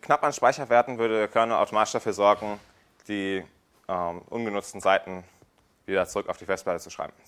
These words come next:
So ähnlich wie Swapping. Genau. So, dann kommen wir auch schon zum eigentlichen binären Aufbau. Es fängt erstmal an, dass das ganze, ähm, die gesamte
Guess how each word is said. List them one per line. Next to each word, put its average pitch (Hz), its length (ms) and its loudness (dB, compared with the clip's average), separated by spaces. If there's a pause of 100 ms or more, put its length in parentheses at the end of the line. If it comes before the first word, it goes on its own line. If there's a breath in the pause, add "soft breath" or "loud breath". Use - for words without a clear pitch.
(240)
So - 120 -6
ähnlich 101 220 -4
wie 90 40 -6
Swapping. - 320 -6 (2500 soft breath)
Genau. - 200 -6 (1500 soft breath)
So, 147 240 2
dann 92 140 0
kommen 117 140 -2
wir 113 60 6
auch 110 100 4
schon 113 180 -14
zum - 160 -12
eigentlichen 110 520 -10 (360)
binären 104 360 -4
Aufbau. 139 400 -2 (1900 soft breath)
Es - 60 -20
fängt 127 140 -2
erstmal 123 360 0
an, 123 200 -2
dass 110 280 -6
das 107 200 -6
ganze, 113 280 0 (200)
ähm, 95 400 -4 (360 soft breath)
die 110 60 -18
gesamte 104 320 -4